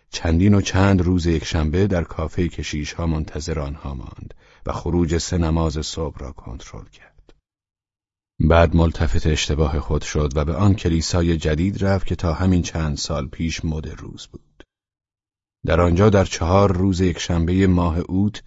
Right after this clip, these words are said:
دکتر خوونال اوربینو را همراه فرزندانش دید که درست سر وقت برای مراسم نماز حاضر شده بودند. ولی فرمینا داسا همراهشان نبود.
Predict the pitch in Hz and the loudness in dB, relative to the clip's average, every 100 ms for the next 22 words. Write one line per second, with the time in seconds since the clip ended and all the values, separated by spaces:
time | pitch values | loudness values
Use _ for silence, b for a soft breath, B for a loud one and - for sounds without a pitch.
0 | b b b b 78 82 - 87 - 80 | b b b b 0 0 2 0 2 2
1 | 80 78 - 82 76 78 76 196 190 80 | 4 4 0 -2 0 2 4 6 4 2
2 | 80 87 85 85 - 80 78 78 76 82 | 0 2 0 -2 -2 -2 0 0 2 0
3 | 78 76 - 76 - b b b 90 85 | 0 -4 -4 -4 -4 b b b 0 4
4 | 95 110 104 - - - 101 87 82 104 | 8 6 6 -6 -10 -2 0 0 2 2
5 | 98 - 85 85 82 80 78 73 71 - | 2 0 0 2 2 2 0 -2 -6 -6
6 | 78 71 69 69 76 73 71 67 65 62 | -4 -4 -4 -4 -2 -4 -6 -10 -10 -12
7 | - - - - - - _ - _ _ | -14 -16 -18 -20 -20 -20 _ -20 _ _
8 | _ _ _ - 82 95 B B B B | _ _ _ -2 2 2 B B B B
9 | - 78 80 78 73 76 69 82 73 73 | 0 4 6 6 4 2 2 0 0 -2
10 | 73 71 - 73 67 65 - - - | -2 -4 -4 -4 -4 -6 -10 -20 -20